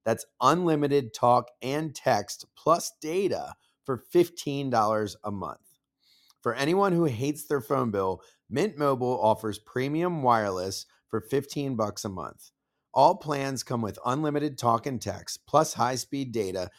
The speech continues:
delivered on the nation's largest five G network. Choose from three, six, or twelve-month plans and say goodbye to a monthly phone bill.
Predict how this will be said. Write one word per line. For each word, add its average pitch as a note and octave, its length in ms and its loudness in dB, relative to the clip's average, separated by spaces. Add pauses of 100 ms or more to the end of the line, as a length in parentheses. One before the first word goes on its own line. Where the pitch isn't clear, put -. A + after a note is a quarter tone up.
(140)
delivered A2 360 -2
on G#2+ 120 0
the G#2 60 -6
nation's G#2 500 -4
largest G2 720 0
five F2+ 260 -4
G F#2+ 140 -6
network. D#2+ 460 -8 (440)
Choose B2+ 260 0
from G2+ 400 -4
three, D3+ 380 2
six, C3 520 -2
or A2 160 -2
twelve-month C3 600 0
plans F#2+ 380 -8
and G#2 140 -10
say A#2 160 -2
goodbye G#2+ 520 2
to A#2+ 200 -2
a A2 60 0
monthly F#2+ 420 -6
phone C#3 340 0
bill. - 300 -6